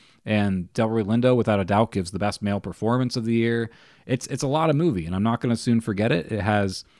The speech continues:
several of the best individual scenes of the year, and for all it does and does not accomplish, kind of up to you as a person, but it's, it's unforgettable. And yeah, it's, it's my number two of the year.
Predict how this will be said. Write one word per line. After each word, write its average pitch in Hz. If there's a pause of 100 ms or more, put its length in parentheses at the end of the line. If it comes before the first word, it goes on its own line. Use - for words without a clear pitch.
(320)
several 127
of 110
the 113
best 117
individual 120
scenes 123
of 113
the 117
year, 117 (360)
and 113
for 117
all 151
it 110
does 117
and 110
does 101
not 101
accomplish, 101
kind 101
of 82
up 117
to 104
you 107
as 101
a 87
person, 139
but 95
it's, 107
it's 117
unforgettable. 143
And 98
yeah, 107
it's, 90
it's 104
my 151
number 113
two 101
of 85
the 82
year. 78